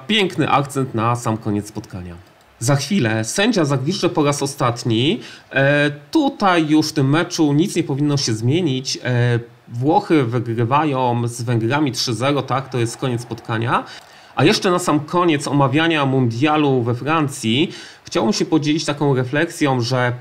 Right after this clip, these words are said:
polscy kibice na kolejny występ reprezentacji Polski na Mistrzostwa Świata musieli czekać do roku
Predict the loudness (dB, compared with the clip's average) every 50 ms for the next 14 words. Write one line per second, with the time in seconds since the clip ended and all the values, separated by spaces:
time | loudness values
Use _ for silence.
0 | -10 -18 -8 -4 -2 -2 -2 0 -2 -2 -2 -2 -2 -4 -2 -2 -4 -6 -6 -6
1 | -4 -2 -2 -2 -2 0 0 -2 0 2 2 4 4 4 4 4 2 2 2 2
2 | 2 2 2 0 -4 -4 -2 -2 0 0 -2 -4 -6 -12 -20 -20 -14 -6 -4 -2
3 | -2 0 0 0 0 -2 0 0 0 0 0 -2 -4 -6 -6 -4 0 0 2 2
4 | 0 -2 -4 -4 -2 -2 0 -2 -2 -2 -2 -4 -4 -4 -4 -6 -6 -4 -4 -6
5 | -6 -4 -2 -2 -2 -2 -4 -6 -6 -6 -4 -2 0 0 -2 0 -2 -4 -2 0
6 | 0 0 0 0 0 0 -2 -2 -4